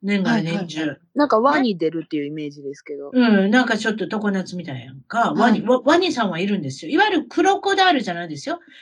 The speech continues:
Speaker 2: アフリカにいるような凶暴なクロコダイルじゃないですよ。
Speaker 1: うん。
Speaker 2: アリゲーターっていうのは、ワニさんの中でもなんかボーっとしてるやつ。
Speaker 1: はい、はい。
Speaker 2: でも目の前にいてパクンってやられたら多分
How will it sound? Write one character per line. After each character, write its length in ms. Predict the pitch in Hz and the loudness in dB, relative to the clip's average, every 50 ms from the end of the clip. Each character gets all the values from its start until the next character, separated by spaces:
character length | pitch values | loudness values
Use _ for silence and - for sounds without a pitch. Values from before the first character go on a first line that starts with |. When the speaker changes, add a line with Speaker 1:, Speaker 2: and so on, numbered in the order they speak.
| - - - | -8 0 2
Speaker 2:
ア 140 | - 294 | 2 2
フ 80 | 302 339 | 2 0
リ 160 | 349 359 208 | -2 -2 -2
カ 120 | 196 339 339 | 0 -2 -2
に 140 | 320 320 | -4 -4
い 60 | 320 302 | -4 -2
る 80 | 311 | -2
よ 140 | 311 320 302 | 0 0 -2
う 20 | |
な 100 | 247 190 | -2 -4
凶 240 | - - 285 285 285 | -4 -4 -2 -2 -2
暴 140 | 285 285 277 | -2 -2 -4
な 120 | 240 - | -4 -6
ク 120 | - - 269 | -6 -6 -4
ロ 100 | 269 262 | -4 -2
コ 100 | 269 262 | -2 -2
ダ 100 | 254 233 | -2 -2
イ 40 | 208 | -4
ル 60 | 165 | -6
じ 80 | 147 147 | -8 -10
ゃ 20 | |
な 100 | 143 139 | -12 -12
い 20 | 135 | -12
で 60 | 131 | -12
す 140 | - - 185 | -12 -12 -12
よ。 80 | 214 | -12
Speaker 1:
う 20 | 240 | -14
ん。 20 | - _ _ _ _ - | -14 _ _ _ _ -4
Speaker 2:
ア 120 | - 233 | 0 0
リ 160 | 240 269 277 208 | 2 4 2 2
ゲ 220 | 190 349 370 359 | 4 2 2 2
ー 80 | - - | 2 0
タ 100 | 208 185 | -2 -2
ー 60 | 170 151 | -2 -2
っ 20 | |
て 100 | 147 - | -6 -8
い 100 | 165 170 | -6 -6
う 40 | 175 | -6
の 100 | 165 - | -6 -6
は、 300 | 151 175 175 156 - - - | -6 -6 -6 -8 -8 -10 -6
ワ 140 | 247 285 | -4 -2
ニ 100 | 320 311 | -2 -2
さ 100 | - 262 240 | -2 -2 0
ん 20 | 208 | 0
の 60 | 185 | 0
中 240 | 185 180 190 202 202 | -2 -2 -4 -4 -4
で 80 | 233 | -2
も 140 | 214 165 151 | -4 -4 -4
な 180 | 147 151 160 165 | -4 -6 -8 -8
ん 20 | |
か 240 | - 190 165 143 - - | -8 -8 -10 -10 -10 -6
ボ 180 | 160 151 151 170 | -2 -2 -2 -2
ー 40 | 175 | -2
っ 20 | |
と 80 | 175 156 | -4 -6
し 100 | - - | -8 -8
て 120 | 156 151 | -8 -8
る 60 | 147 | -8
や 140 | 139 135 135 | -6 -8 -8
つ。 140 | - - - - - 294 302 _ _ _ _ _ _ _ - | -10 -12 -12 -8 -8 -8 -8 _ _ _ _ _ _ _ -6
Speaker 1:
は 200 | - 202 214 196 | -2 0 0 0
い、 20 | 170 | 0
は 240 | 160 185 180 165 165 | -2 -4 -6 -6 -6
い。 40 | 175 _ _ _ _ _ - | -10 _ _ _ _ _ 0
Speaker 2:
で 80 | 311 | 2
も 80 | 285 240 | 4 6
目 140 | 226 302 359 | 6 4 4
の 100 | 415 415 | 4 4
前 160 | 381 359 311 | 4 4 4
に 80 | 269 254 | 2 0
い 20 | |
て 60 | - | -2
パ 160 | - - 240 | -2 -4 -2
ク 80 | 220 302 | 0 0
ン 40 | 269 | 0
っ 20 | |
て 60 | 262 | 0
や 40 | 226 | 0
ら 80 | 233 240 | 0 0
れ 60 | 226 | -2
た 100 | - 180 | -2 -4
ら 80 | 160 143 | -6 -6
多 100 | 196 214 | -6 -6
分 320 | 196 175 151 139 - - | -4 -4 -6 -6 -10 -12